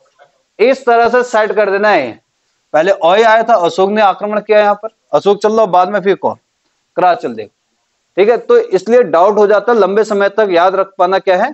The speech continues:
मुश्किल है। तो इसलिए ध्यान रखो कि पहले क्या है, अशोक चल रहा, बाद में कौन आया, कराचल देव। उसने आक्रमण किया। चलिए फिर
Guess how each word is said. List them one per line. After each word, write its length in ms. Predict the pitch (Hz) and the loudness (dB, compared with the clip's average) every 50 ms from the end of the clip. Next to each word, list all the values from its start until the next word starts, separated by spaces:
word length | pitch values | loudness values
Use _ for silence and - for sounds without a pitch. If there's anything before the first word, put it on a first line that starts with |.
| - _ 143 | -10 _ -4
मुश्किल 400 | 156 165 156 - - 147 113 107 | -4 -4 -4 -2 -4 -4 -4 -4
है। 80 | 101 _ _ _ _ _ _ _ - | -8 _ _ _ _ _ _ _ 0
तो 40 | 190 | 0
इसलिए 180 | 180 202 202 165 | 2 2 2 2
ध्यान 280 | 131 139 151 185 185 | 2 0 0 0 -2
रखो 260 | 190 - - 220 240 240 | -2 0 0 0 0 0
कि 200 | - _ - 202 196 | -4 _ -4 -4 -2
पहले 340 | - - 151 151 170 190 185 | -2 -2 0 0 2 0 0
क्या 180 | - 196 190 | 2 2 2
है, 100 | 196 214 | 4 2
अशोक 420 | 214 - - 160 - - 196 185 - | 2 2 0 -2 0 0 0 0 0
चल 100 | 208 190 | 0 0
रहा, 140 | 185 185 | 0 2
बाद 220 | 160 156 160 160 175 | 2 0 0 0 -2
में 80 | 185 | -4
कौन 200 | - - 175 175 | -4 -2 -2 0
आया, 200 | 175 185 233 302 320 _ _ - | 0 0 -2 -2 -6 _ _ -4
कराचल 300 | 156 139 131 127 - 113 | -2 0 0 -2 -4 -10
देव। 160 | 107 - _ _ _ _ _ 165 | -18 -20 _ _ _ _ _ -6
उसने 200 | 151 - 190 165 | -6 -4 -2 -2
आक्रमण 280 | 139 - - 123 117 107 | -4 -4 -6 -12 -20 -20
किया। 180 | _ _ _ _ _ _ _ _ _ _ _ _ _ _ _ _ _ _ _ _ _ _ _ _ _ _ _ _ _ _ - | _ _ _ _ _ _ _ _ _ _ _ _ _ _ _ _ _ _ _ _ _ _ _ _ _ _ _ _ _ _ -4
चलिए 220 | 196 196 185 156 | -2 0 0 0
फिर 200 | 120 110 95 - | -2 -4 -8 -10